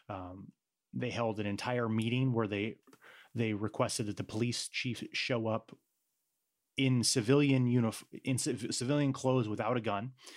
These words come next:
They wouldn't allow police on campus. Um, there were legitimate threats to people's lives. Um, I mean, it was just that it just went on and on and on. And it was a very disproportionate response. And in part, it was for things, for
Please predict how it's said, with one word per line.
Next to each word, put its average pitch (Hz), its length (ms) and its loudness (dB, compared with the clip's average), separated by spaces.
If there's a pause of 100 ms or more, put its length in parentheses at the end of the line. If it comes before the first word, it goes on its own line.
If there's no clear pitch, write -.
(160)
They 131 80 0
wouldn't 139 240 4
allow 135 220 2
police 113 380 -4
on 101 140 -6
campus. 104 640 -8 (420)
Um, 101 420 -4 (320)
there 139 120 2
were 135 120 4
legitimate 117 500 0
threats - 360 -4
to - 80 -18
people's 107 300 -4
lives. 98 500 -8 (440)
Um, 92 560 -12 (580)
I 147 60 0
mean, 156 160 4
it 160 40 6
was 156 120 4
just - 160 -6
that - 160 -2 (180)
it 139 80 0
just 131 160 0
went 139 180 -2
on 135 300 2
and 113 100 -4
on 120 200 -2
and 107 100 -4
on. 117 300 -4 (320)
And 104 540 -4 (800)
it 143 60 0
was 127 160 2
a 135 60 0
very 131 380 0
disproportionate 110 580 -8
response. - 460 -12 (340)
And 127 260 -2 (300)
in 156 120 2
part, 208 260 4
it 185 40 4
was 139 140 2
for - 160 -2
things, 151 520 0
for 131 340 2